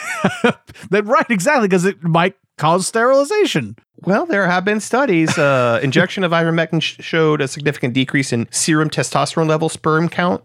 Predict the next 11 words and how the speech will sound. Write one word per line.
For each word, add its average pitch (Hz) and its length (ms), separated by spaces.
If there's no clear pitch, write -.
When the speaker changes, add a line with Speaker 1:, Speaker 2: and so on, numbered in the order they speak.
Speaker 2:
motility 180 500
percent, 185 440
live 165 280
sperm 175 260
percent, 175 420
and 147 200
index 151 460
weight 143 240
of 143 180
reproductive 120 540
organs. - 800